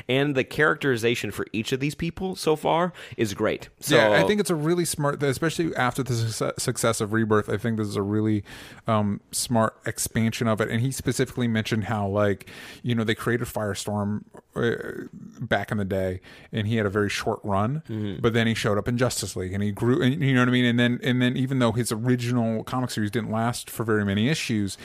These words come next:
Speaker 2: he became an established, important part of the D C U, you know what I mean?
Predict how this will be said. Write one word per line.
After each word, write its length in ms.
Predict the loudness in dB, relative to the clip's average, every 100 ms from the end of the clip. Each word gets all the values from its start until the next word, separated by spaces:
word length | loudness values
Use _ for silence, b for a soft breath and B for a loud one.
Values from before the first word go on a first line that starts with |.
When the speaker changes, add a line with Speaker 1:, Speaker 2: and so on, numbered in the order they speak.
| B B
Speaker 2:
he 160 | -4
became 760 | -2 -4 0 2 4 2 2 -2 B B
an 100 | -2
established, 580 | -2 0 -2 0 -2 -2
important 380 | -4 0 0 0
part 280 | 0 0 0
of 140 | -2
the 60 | 0
D 220 | 0 -2
C 200 | -2 -2
U, 480 | 0 2 2 2 0
you 120 | 2
know 60 | 4
what 80 | 4
I 40 |
mean? 260 | 2 2